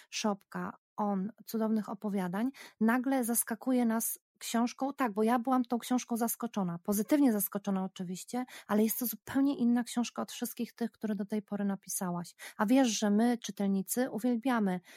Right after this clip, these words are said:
y, troszeczkę, y, s-, szukać paraleli, y, y, podobieństw, y, y, w-, między autorem a bohaterem. Nie znosimy tego, ale czytelnicy to robią i nawet ja, y,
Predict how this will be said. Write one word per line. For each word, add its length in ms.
y, 60
troszeczkę, 720
y, 140
s-, 320
szukać 360
paraleli, 600
y, 40
y, 400
podobieństw, 720
y, 40
y, 880
w-, 200
między 400
autorem 440
a 60
bohaterem. 520
Nie 160
znosimy 480
tego, 360
ale 200
czytelnicy 540
to 120
robią 280
i 100
nawet 320
ja, 340
y, 160